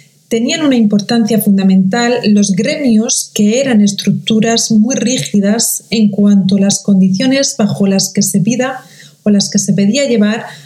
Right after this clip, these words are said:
a cabo una actividad comercial. Cuando se produce el movimiento liberador, se proclama el principio contrario, eh, la libertad de industria y comercio, y en ese momento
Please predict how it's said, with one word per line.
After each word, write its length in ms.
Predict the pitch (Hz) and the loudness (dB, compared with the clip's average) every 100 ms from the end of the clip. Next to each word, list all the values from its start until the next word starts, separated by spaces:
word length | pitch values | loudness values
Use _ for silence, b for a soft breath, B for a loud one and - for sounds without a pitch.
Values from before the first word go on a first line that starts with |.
| B | B
a 160 | 226 - | -4 0
cabo 360 | 202 202 208 | 2 2 0
una 260 | 226 240 220 | 0 0 2
actividad 520 | 202 190 185 175 170 | 0 -2 0 2 2
comercial. 580 | 160 156 156 - 156 151 143 - B B B B _ | 2 2 0 0 2 2 -2 -10 B B B B _
Cuando 260 | 220 220 220 | -2 0 0
se 160 | 226 | -4
produce 460 | 214 233 285 - 330 | -2 -2 -2 -4 -2
el 120 | 262 | 0
movimiento 540 | 220 208 214 226 214 | 2 2 2 0 0
liberador, 720 | 196 190 180 170 214 262 269 - B B B | 2 2 0 0 0 0 -2 -6 B B B
se 320 | - - 202 | -6 -4 -2
proclama 540 | 196 190 190 330 285 196 | -2 -2 -2 -2 0 0
el 140 | 170 | 0
principio 520 | 147 175 156 175 185 | 0 0 0 -2 -2
contrario, 680 | 160 165 170 170 160 156 156 - - _ _ _ - - b b b b b - | 0 2 2 0 2 4 2 -2 -16 _ _ _ -20 -20 b b b b b -2
eh, 220 | 202 180 | 0 2
la 120 | 196 | 2
libertad 480 | 196 190 185 - 214 | 2 2 0 0 2
de 100 | 185 | 2
industria 920 | 175 185 247 - 208 214 233 285 294 - | 4 2 0 -2 0 0 0 -4 -6 -4
y 120 | 202 | -2
comercio, 760 | 190 196 254 - - 220 233 208 | 0 0 0 -4 -2 0 0 2
y 120 | 208 | 2
en 80 | 226 | 2
ese 200 | 277 311 | -2 -4
momento 640 | 285 247 240 226 285 285 | -2 0 -2 -2 -4 -4